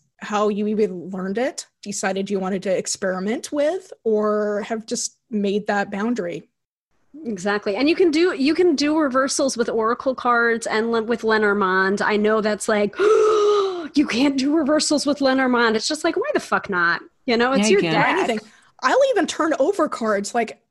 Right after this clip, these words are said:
Speaker 1: I had a client that <laughs> got into a really heavy reading once. The image on a knight card disturbed them in a way that brought up a lot, you know, like, some abuse type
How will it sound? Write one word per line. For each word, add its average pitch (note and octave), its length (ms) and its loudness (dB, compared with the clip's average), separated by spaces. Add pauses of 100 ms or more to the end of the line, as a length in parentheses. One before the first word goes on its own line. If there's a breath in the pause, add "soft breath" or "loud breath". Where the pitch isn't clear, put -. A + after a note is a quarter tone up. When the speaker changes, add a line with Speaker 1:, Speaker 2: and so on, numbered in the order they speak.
(760)
Speaker 1:
I A#3+ 100 0
had C#4+ 180 -2
a C4+ 60 -2
client B3+ 540 -4
that G#3+ 300 -2
<laughs> - 120 -8
got A#3+ 40 -2
into B3+ 420 2
a A3+ 120 0
really A3 340 0
heavy A#3+ 260 -4
reading G3 520 -4
once. G3+ 400 -6 (380 soft breath)
The A3+ 100 -2
image A#3+ 460 0 (100)
on A3 440 -2
a G#3 200 -2
knight G3+ 440 -4
card F#3+ 520 -6 (760)
disturbed A#3 460 -2
them G#3 180 -2
in G#3 80 -2
a G3+ 40 -2
way G3+ 260 -2
that G3+ 260 -6
brought G#3 240 -2
up G#3 180 -4
a G#3 80 -2
lot, F#3+ 420 -2
you G#3+ 80 -4
know, G3 60 -6
like, F#3 140 -10
some A3 160 -4
abuse A#3+ 480 -2
type - 320 -6